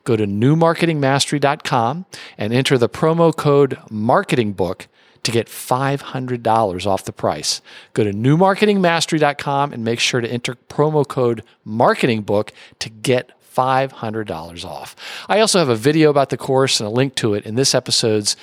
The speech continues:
show notes at marketing book podcast dot com. And now, back to the show. Mm.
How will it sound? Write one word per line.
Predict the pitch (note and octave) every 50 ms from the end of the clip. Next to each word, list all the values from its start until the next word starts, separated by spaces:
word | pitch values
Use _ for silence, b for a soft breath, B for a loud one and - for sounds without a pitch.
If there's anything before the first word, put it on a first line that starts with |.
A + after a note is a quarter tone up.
| B B
show | - - - - F#3+ G#3 G3+
notes | C3+ G#2 G2 G2+ - - - - -
at | A2 G2 G2+
marketing | G#2+ A2+ B2+ B2+ - C#3+ C3+ B2+ A#2
book | A#2 A#2 A#2 -
podcast | - - A#2 G#2+ G#2+ G#2 - - - G#2 G2 G2+ G2 G2 - -
dot | - G#2 G2+ G2+ - _
com. | - - G#2 F#2+ F2+ D#2+ D2 C2 C#2 - _ B B B B B B B B B
And | - C3+ C#3 C#3
now, | E3+ G#3+ A#3 F#3 D3+ E3+ F3
back | C#3 - C3 C#3 - -
to | G#3+
the | G3+ G3+
show. | - - B3+ C#4 C#4+ C4+ G3+ B2+ G#2 - _ _ - - - - - - - _ _ _ _ _ _ _
Mm. | B2 C#3 D3+ D3 C#3+ C3+ A#2 G#2+ G2 F2 D#2 D2 C#2 C#2